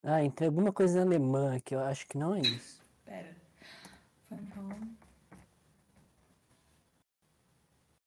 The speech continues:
Speaker 2: Bechtel.
Speaker 1: Bechtel? Ah. Ah,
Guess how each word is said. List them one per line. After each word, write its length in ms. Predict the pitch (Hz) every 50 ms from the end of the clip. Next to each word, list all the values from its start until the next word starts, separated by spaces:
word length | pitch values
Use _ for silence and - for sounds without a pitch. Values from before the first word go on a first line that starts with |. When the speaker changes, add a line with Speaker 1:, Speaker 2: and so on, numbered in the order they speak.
| _ _ _ _ _ _ _ _ _ _ _ _ _ _ _ _ _ _ _ -
Speaker 2:
Bechtel. 580 | 202 240 240 240 - - - - 202 185 143 - - - - - - - _ _ _ _ - - _ _ _ _ _ _ _ _ _ _ - - - - _ _ - _ _ _ _ _ _ _ _ _ _ _ _ _ - - _ _ _ _ _ _ _ _ _ - - _ _ _ _ _ _ _ _ _ - _ _ _ _ _ _ _ _ _ _ _ _ -
Speaker 1:
Bechtel? 680 | 226 - 160 170 175 - - - - 127 120 117 117 _ _ _ _ _ _ _ _ _ -
Ah. 260 | 147 147 131 120 120 _ _ _ _ _ _ _ _ _ _ _ _ _ _ _ _ _ _ _ _ _ _ _ _ _ _ _ _ _ -
Ah, 260 | 160 165 151 135